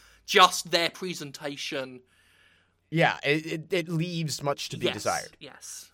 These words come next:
Speaker 2: Yes.
Speaker 1: Which, again, is this film's story. It's this film's story of never really m-, making what it's obvious they wanted to make.
Speaker 2: Right. Uh,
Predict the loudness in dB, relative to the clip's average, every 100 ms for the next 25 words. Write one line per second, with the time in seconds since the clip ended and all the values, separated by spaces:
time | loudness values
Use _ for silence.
0 | -6 -6 -2 -2 2 2 4 2 -2 -6
1 | -6 -4 -4 -6 -6 -8 -6 -4 -4 -4
2 | -6 -8 -8 -8 -6 -8 -8 -6 -6 0
3 | 2 2 -2 -12 -20 -20 -20 -20 -20 _
4 | _ _ _ _ -20 -6 0 0 2 -2
5 | -2 -2 -2 -2 -6 -12 -16 _ _ _
6 | -8 -4 -4 -4 -8 -8 -10 -10 -4 -4
7 | -6 _ -6 -6 -8 -14 -18 _ _ _
8 | _ _ _ _ -4 -4 -4 -4 -4 -4
9 | -4 -4 -8 -12 -12 -14 -14 -18 _ -20
10 | _ _ _ _ _ _ _ _ _ _
11 | _ -12 -10 -10 -12 _ _ _ _ -20
12 | _ _ _ -2 4 4